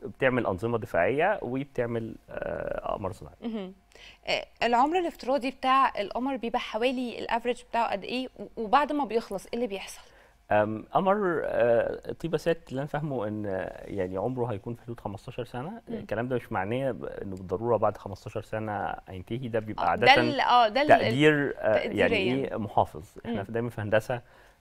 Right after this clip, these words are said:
Speaker 1: يعني ب-، بنعمل الحاجة وبنقول إنها تشتغل على الحد الأدنى اللي إحنا نقدر نضمنه، يعني ما بن-، مش بنبالغ في، آه، توقعاتنا. آه،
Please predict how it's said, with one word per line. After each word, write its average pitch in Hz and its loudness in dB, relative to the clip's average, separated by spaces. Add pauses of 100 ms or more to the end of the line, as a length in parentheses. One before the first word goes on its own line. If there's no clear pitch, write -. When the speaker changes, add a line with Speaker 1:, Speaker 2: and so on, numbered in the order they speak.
Speaker 1:
يعني 82 -4
ب-، - -12
بنعمل 110 0
الحاجة 113 2
وبنقول 117 -6
إنها 123 -2
تشتغل 139 0
على 95 2
الحد 123 0
الأدنى 113 2
اللي 101 -2
إحنا - -6
نقدر 98 -2 (160)
نضمنه، 87 -4
يعني - -12
ما 76 -8
بن-، 76 -16 (220)
مش 95 -12
بنبالغ 101 4
في، 107 -6 (460)
آه، - -4
توقعاتنا. - -4 (500)
آه، 98 4